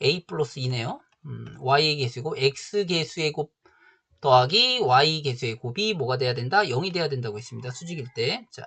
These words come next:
A 플러스 A 제곱 플러스 이 A는 영.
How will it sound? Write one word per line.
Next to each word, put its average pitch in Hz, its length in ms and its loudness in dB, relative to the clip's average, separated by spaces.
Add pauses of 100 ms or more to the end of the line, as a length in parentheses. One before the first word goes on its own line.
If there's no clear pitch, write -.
A 127 500 -4 (100)
플러스 131 440 -8 (1120)
A 151 260 -2
제곱 156 460 -2
플러스 160 400 -8
이 123 340 -8 (1000)
A는 165 220 -4
영. 110 220 -10